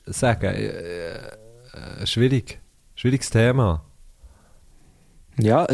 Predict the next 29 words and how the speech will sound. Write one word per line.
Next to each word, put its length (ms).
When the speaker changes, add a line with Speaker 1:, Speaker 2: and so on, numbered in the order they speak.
Speaker 2:
ist 20
schon 180
gut. 460
Ich 100
bin 80
jetzt 240
noch 100
gerade 200
am 40
Lesen, 300
wieso 180
das 240
die 80
Angelique 460
nicht 160
mehr 140
dabei 340
ist. 180
Äh, 200
aus 180
gesundheitlichen 640
Speaker 1:
Ah, 40
Speaker 2:
Gründen 160
Speaker 1:
sag, 180
Speaker 2:
muss 200
sie 60
Speaker 1:
sag 100
schnell. 120
Speaker 2:
aussetzen. 520